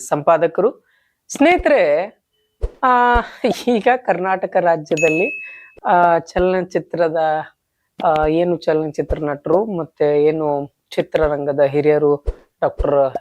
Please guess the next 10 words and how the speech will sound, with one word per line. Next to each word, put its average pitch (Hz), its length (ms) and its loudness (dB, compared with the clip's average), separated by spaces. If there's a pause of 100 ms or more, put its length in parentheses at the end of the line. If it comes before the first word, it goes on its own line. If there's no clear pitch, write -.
(120)
ಶಿವರಾಜ್ 156 380 2
ಕುಮಾರ್ 147 320 -2
ಅವ್ರ 147 140 2
ಬಗ್ಗೆ 143 340 -2
ತುಂಬಾ 147 320 -2
ಹಲವಾರು, 143 720 -2 (360)
ಆ, 135 160 0
ಚರ್ಚೆಗಳು 170 640 0
ನಡೀತಾ 143 360 -4
ಇದೆ. 131 460 -4